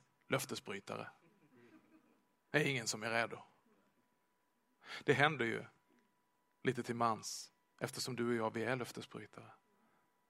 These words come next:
Men vet du vad? Det här är en kallelse, advent är en kallelse att vända om,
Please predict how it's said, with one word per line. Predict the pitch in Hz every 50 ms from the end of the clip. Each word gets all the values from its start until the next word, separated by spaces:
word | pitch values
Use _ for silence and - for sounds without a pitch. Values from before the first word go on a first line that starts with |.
| _ - -
Men | 120
vet | 123 131 127
du | 123
vad? | 120 123 131 135 135 - - _ _ _ _ _ - - -
Det | - -
här | 92 113
är | 120
en | 117 110
kallelse, | - - 135 120 110 104 104 101 - - -
advent | 127 - 120 117 135 131 131 127 117 -
är | 120
en | 117 110
kallelse | - - 120 117 110 104 107 101 - - 120 113 107 - _ _ _ _ _ _ _ _ _ _ _ _
att | - - - 123
vända | 117 104 98 110
om, | 107 113 107 101